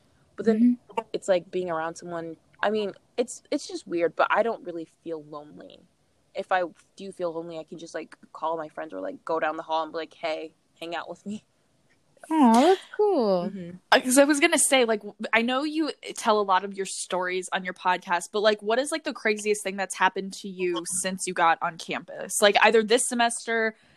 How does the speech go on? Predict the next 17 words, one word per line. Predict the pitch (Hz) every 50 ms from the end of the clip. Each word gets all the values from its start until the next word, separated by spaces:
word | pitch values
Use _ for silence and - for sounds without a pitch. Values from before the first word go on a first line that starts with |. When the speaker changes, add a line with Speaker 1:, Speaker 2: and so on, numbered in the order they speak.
| _ _ _
Speaker 3:
in | - 226 214 214
general, | 202 180 190 190 202 208 208 208 202 202 202 208 196
with | 202 208 -
college, | - - 196 185 190 190 190 190 190 196 190
like, | 190 185 175 -
what's | 185 202 -
been | - 226
the | 233
craziest | 220 - - - 180 175 180 185 180 180 175 -
thing | 170 165
that's | 160 156 156 -
happened? | 160 135 135 - - - - - - 196 -
Speaker 1:
Okay, | 226 - 285 247 202 -
I | 175 190 208
got | 233 220 -
tased. | - 226 208 196 170 151 - - - - _ _ _ _ _ _ _ _
Yes. | 196 233 247 208 - - 202 208